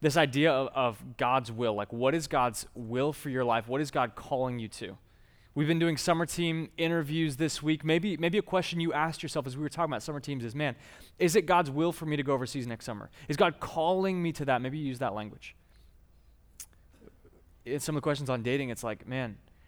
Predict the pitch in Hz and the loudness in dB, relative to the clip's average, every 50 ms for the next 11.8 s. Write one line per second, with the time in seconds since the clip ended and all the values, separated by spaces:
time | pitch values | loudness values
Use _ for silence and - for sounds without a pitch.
0 | - - - - 151 160 190 196 190 170 143 139 143 143 147 147 135 - - 139 | -20 -18 -8 0 4 4 6 6 4 4 2 2 2 2 2 2 0 -2 -2 -2
1 | 123 123 - - - - 139 131 135 135 131 135 123 - 139 120 120 120 - 123 | -2 -2 -4 -8 -6 -4 -2 -2 -2 -2 -4 -6 -6 -4 -2 -2 -2 -2 -4 -6
2 | - - - 131 139 131 123 110 110 107 - - 110 - - 127 117 110 110 101 | -10 -8 -6 -6 -6 -4 -6 -6 -6 -8 -8 -10 -12 -10 -8 -8 -6 -6 -6 -8
3 | 101 104 107 107 98 98 - - - - - - _ _ - - - - - - | -8 -8 -8 -8 -10 -12 -16 -20 -20 -20 -20 -20 _ _ -20 -20 -20 -10 0 4
4 | 185 202 202 202 208 208 196 202 139 - 208 185 170 143 139 147 180 185 180 - | 4 6 6 6 6 4 4 2 2 4 4 4 4 4 4 4 4 4 4 2
5 | 180 180 175 151 143 120 147 165 170 165 165 - 175 - - - 156 - 156 147 | 0 0 0 0 0 0 0 0 0 0 0 -2 -4 -4 -4 -6 -6 -4 -4 -2
6 | 139 147 147 151 147 135 147 143 - - 151 135 139 139 147 151 147 - - - | -2 0 0 0 0 -2 -4 -6 -8 -8 -10 -8 -8 -6 -4 -4 -4 -4 -4 -4
7 | 147 147 143 123 117 120 127 127 - - - - - - - - - - - - | -4 -2 -2 -2 -4 -4 -6 -6 -8 -12 -18 -20 -20 -20 -20 -20 -20 -20 -20 -20
8 | _ _ _ - - - - - - - - - 180 196 233 233 175 190 208 202 | _ _ _ -20 -20 -20 -20 -20 -20 -10 -2 2 2 4 4 4 6 6 4 4
9 | 202 147 - 185 190 170 165 160 160 139 - 165 175 160 139 - - 175 156 147 | 2 0 0 2 2 2 4 2 0 0 0 -2 -2 -2 -4 -4 -2 0 2 2
10 | 160 180 247 - - 165 175 175 - 190 175 160 135 - - - 170 160 165 165 | 2 2 2 2 2 2 2 2 0 -2 -2 0 -2 -4 -2 -2 0 0 0 -2
11 | 160 156 131 - 160 147 143 - 156 131 127 135 135 131 127 - | -2 -4 -8 -6 -4 -4 -4 -4 -6 -6 -2 0 2 2 0 -2